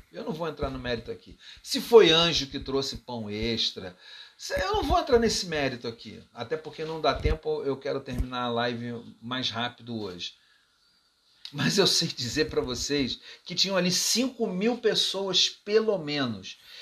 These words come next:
E se havia somente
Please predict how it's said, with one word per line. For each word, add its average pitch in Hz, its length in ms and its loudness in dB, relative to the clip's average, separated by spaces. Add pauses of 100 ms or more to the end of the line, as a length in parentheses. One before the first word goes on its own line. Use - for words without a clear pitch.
(200)
E 180 140 -4
se 269 320 4
havia 185 800 4
somente - 1200 2